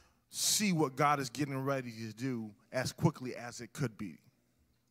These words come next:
All right? Let me, let me state it like that. God is gonna do what he's gonna do, but he's waiting on the church to be, get prepared to be able to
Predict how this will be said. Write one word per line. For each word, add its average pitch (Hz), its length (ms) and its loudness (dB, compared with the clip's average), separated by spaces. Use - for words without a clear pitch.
All 113 120 -2
right? 127 260 0
Let 127 120 -4
me, 131 120 -2
let 139 140 4
me 156 120 2
state 160 260 2
it 135 60 -2
like 127 300 0
that. 117 280 -2
God 160 220 8
is 175 60 0
gonna 156 160 4
do 185 160 6
what 160 140 4
he's 143 100 0
gonna 131 180 -2
do, 120 380 -2
but 135 180 4
he's 156 200 -2
waiting 160 340 6
on 139 160 4
the 127 60 -8
church 180 400 2
to 135 80 -6
be, 123 100 -8
get 143 220 4
prepared 147 460 2
to 135 60 -10
be 131 220 -4
able 139 220 -2
to 127 180 0